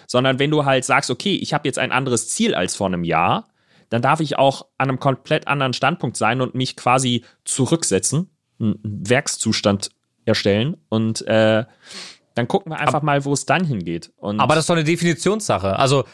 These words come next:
Speaker 1: Na klar.
Speaker 2: wenn, wenn ich sage, ich will besser sein als vor einem Jahr, dann bedeutet das für mich, dass ich einfach genau dieselbe Leidenschaft habe.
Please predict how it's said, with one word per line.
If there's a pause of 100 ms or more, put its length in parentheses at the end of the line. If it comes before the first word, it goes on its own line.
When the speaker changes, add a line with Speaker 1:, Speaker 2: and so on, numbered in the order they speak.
(140)
Speaker 1:
Na
klar.
Speaker 2:
wenn,
wenn
ich
sage,
ich
will
besser
sein
als
vor
einem
Jahr,
dann
bedeutet
das
für
mich,
dass
ich (360)
einfach (120)
genau
dieselbe
Leidenschaft
habe.